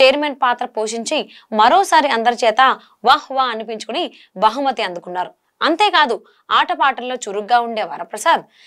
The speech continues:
ఎన్సీసీలో సీనియర్ క్యాడెట్ కెప్టెన్గా కూడా వ్యవహరించారు. అయితే ఒకరోజు అనుకోకుండా ఢిల్లీలో రిపబ్లిక్ డే వేడుకల్లో నిర్వహించిన ఆంధ్రప్రదేశ్ సాంస్కృతిక కార్యక్రమాల్లో పాల్గొన్నారు. ఆంధ్ర జట్టు తరపున అప్పటి ప్రధాని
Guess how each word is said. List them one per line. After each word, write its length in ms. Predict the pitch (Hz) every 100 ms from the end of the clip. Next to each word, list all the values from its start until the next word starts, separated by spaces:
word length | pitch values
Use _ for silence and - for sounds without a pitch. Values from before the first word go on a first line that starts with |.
| - -
ఎన్సీసీలో 640 | 247 339 370 - 285 269
సీనియర్ 360 | 294 262 254 247
క్యాడెట్ 480 | 240 - 220 240 240
కెప్టెన్గా 500 | 196 - 254 240 220
కూడా 260 | 214 202
వ్యవహరించారు. 680 | 277 208 190 180 170 185 180 - _ _
అయితే 440 | 175 185 330 320 - - -
ఒకరోజు 420 | 269 269 262 294
అనుకోకుండా 760 | 302 233 269 262 269 262 247 277 - _ 208
ఢిల్లీలో 600 | 226 262 349 349 392 233 - -
రిపబ్లిక్ 460 | 254 330 302 320 247
డే 140 | 294
వేడుకల్లో 460 | 254 240 240 247 240
నిర్వహించిన 680 | 220 214 226 220 214 190 - - _ -
ఆంధ్రప్రదేశ్ 760 | 247 294 - 247 240 233 - 170 - -
సాంస్కృతిక 640 | - 269 311 302 294 277
కార్యక్రమాల్లో 680 | 254 240 220 214 214 180 202
పాల్గొన్నారు. 580 | - 254 190 180 175 - _ _ -
ఆంధ్ర 320 | 202 262 277
జట్టు 280 | 277 247 226
తరపున 480 | 233 220 220 269 254 - _
అప్పటి 300 | 214 214 240
ప్రధాని 680 | 233 - 214 277 285 339 214